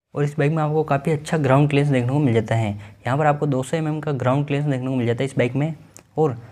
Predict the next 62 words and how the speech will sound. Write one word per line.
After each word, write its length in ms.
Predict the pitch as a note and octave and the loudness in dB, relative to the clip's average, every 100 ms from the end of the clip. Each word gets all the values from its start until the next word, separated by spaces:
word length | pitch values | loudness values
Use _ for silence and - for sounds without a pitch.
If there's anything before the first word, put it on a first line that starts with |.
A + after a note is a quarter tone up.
| - - D3 | -20 -8 0
इलेवन 280 | D#3 F3+ | 2 2
लीटर 300 | F3 D3 D3+ | 2 0 -2
का 60 | D3+ | -6
फ्यूल 220 | D3 C#3 C#3+ | 0 2 4
टैंक 220 | C#3+ C#3 | 4 4
इस 160 | C3 - | 2 0
बाइक 140 | B2+ | 0
में 100 | C3+ | 2
देखने 180 | B2 A#2 | 2 2
को 120 | C3+ | 2
मिल 140 | D3 A2+ | 2 2
जाता 220 | G#2+ A#2 | 2 2
है। 160 | G#2+ G#2 | 0 2
कर्व 200 | A#2+ B2 | 4 6
वेट 160 | C#3 C#3+ | 6 4
इस 80 | C#3+ | 4
बाइक 220 | C3 C3+ | 2 2
का 120 | C3+ | 0
आपको 320 | C3 - C#3+ D3 - _ - | 0 -2 -2 -4 -16 _ -12
एक 120 | C#3+ | -6
सौ 140 | - D3+ | -2 0
बाईस 480 | C#3+ - C#3 E3 - | -2 -4 -2 -2 0
केजी 240 | C#3+ C#3 | 0 2
का 80 | C3+ | 4
देखने 240 | B2 A#2 | 4 2
को 100 | D3 | 2
मिल 160 | F3+ A2+ | 2 2
जाता 220 | G#2+ A2+ | 2 0
है। 180 | A2 G#2 G#2 - - _ _ _ _ _ _ | -2 -4 -6 -16 -20 _ _ _ _ _ _
अगर 140 | C3 C3+ | -2 2
ब्रेकिंग 320 | C3 D3 G3 | 2 2 0
की 60 | |
बात 200 | F3 D#3+ | 0 0
कर 60 | D#3+ | 0
लेते 200 | D#3 D3+ | -2 -2
हैं, 60 | C3+ | -2
यहाँ 120 | C#3 | 0
पर 120 | D3 | 0
आपको 200 | C3+ D3 | 0 -2
कॉम्बी 260 | C#3+ C3 D3+ | 2 2 2
ब्रेक 180 | D3+ C#3+ | 2 2
सिस्टम 340 | C#3 - D3 | 0 0 0
इस 100 | C#3 - | 2 0
बाइक 120 | C3+ | 0
में 80 | C#3 | 2
देखने 220 | B2+ A#2+ | 0 0
को 120 | C3 | 0
मिल 140 | C3+ A#2 | 0 2
जाता 200 | A#2+ B2+ | 0 0
है 220 | C3+ D#3+ - - | -2 -4 -8 -6
और 80 | C3 | -2
साथ 180 | C3 C3+ | 2 2
ही 120 | D3 | 2
यहाँ 140 | C#3 C#3 | 0 0
पर 80 | C#3+ | -2
फ्रंट 280 | D3 D3 | 0 2
में 120 | D#3 C3 | 2 0
दो 100 | C3 | 0
सौ 100 | D#3 | -2
चालीस 320 | D3 C#3 D3+ | 0 0 0
एमएम 220 | C#3 C#3 C#3 | -2 -2 -2
की 180 | D3+ | -2